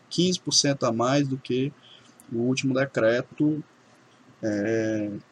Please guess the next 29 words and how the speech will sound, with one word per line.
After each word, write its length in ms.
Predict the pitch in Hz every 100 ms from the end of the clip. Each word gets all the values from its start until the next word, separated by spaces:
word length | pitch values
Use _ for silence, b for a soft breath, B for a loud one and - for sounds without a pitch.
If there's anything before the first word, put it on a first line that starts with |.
| _ _ -
que 120 | 113
foi 460 | - 117 117 120 -
editado. 1400 | - 117 135 127 117 143 - _ 78 80 82 85 85 73 - - - - - _ _ _ _ _ - - _ _ _ _ B B B B B - _
E 80 | 107
aí 60 | 113
o 80 |
governo 320 | 151 143 143 143
alega, 640 | 143 - 135 196 185 160
né, 100 | 156
que 80 | -
tá 100 | 120
em, 380 | 113 98 92 -
em 60 | 104
declínio 560 | 104 101 127 139 156 123
o 20 |
número 280 | 113 104 98
de 80 |
casos 400 | - 98 92 104
e 80 | 151
óbitos. 880 | 135 143 160 160 - 160 - - - _ - _ _ _ - - -
Guardadas 420 | 117 117 110 107 110
as 40 |
devidas 340 | 113 113 123
seguranças, 500 | - 156 165 170 180
seria 220 | - 160 156
possível 500 | 160 - 147 139 139
isso 120 | -
ser 220 | 151 156
feito. 600 | - - 76 - -